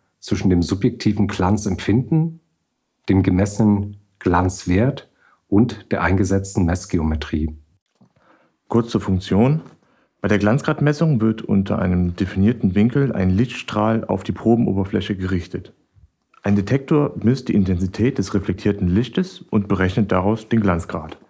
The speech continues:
Speaker 2: Bei der angesprochenen Messgeometrie handelt es sich um den eingestellten Winkel des Lichtstrahls. Die iso-Norm achtundzwanzig dreizehn beschreibt, dass man im Grunde genommen alle Glanzgrade mit der sechzig Grad Geometrie messen kann,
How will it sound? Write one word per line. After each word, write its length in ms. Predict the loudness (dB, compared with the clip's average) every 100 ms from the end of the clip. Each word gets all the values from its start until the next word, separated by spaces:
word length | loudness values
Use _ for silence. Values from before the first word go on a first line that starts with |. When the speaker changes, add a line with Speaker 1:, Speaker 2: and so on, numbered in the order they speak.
| _ _ _ -2
Speaker 2:
Bei 100 | 0
der 120 | 2
angesprochenen 540 | 2 2 2 4 6
Messgeometrie 960 | 4 2 2 2 2 0 0 0 -2 -8 _ _ _
handelt 280 | 0 0 0
es 120 | -4
sich 280 | -4 -6 -8 -2
um 160 | 2 4
den 160 | 2
eingestellten 760 | 2 0 0 0 0 2 0 2
Winkel 460 | 2 2 2 0 -2 -14 -6
des 160 | -4 0
Lichtstrahls. 760 | -2 -2 -6 -4 -6 -10 -18 _ _ _ _ _ _ _
Die 160 | 0 2
iso-Norm 420 | 4 4 4 2
achtundzwanzig 560 | 0 -2 -2 0 -2 -4
dreizehn 580 | -4 -2 -2 2 2 0
beschreibt, 500 | -2 -2 -2 -2 -4
dass 180 | -2
man 180 | 0 2
im 140 | 0 2
Grunde 240 | 2 2
genommen 220 | 2 2
alle 220 | 4 4
Glanzgrade 640 | 4 2 0 0 0 2 2
mit 220 | 2 2
der 120 | 0
sechzig 440 | 0 -2 -4 -4
Grad 260 | -2 -2 -2
Geometrie 540 | -2 0 -2 -4 -6
messen 320 | -4 -4 -4 -4
kann, 240 | -4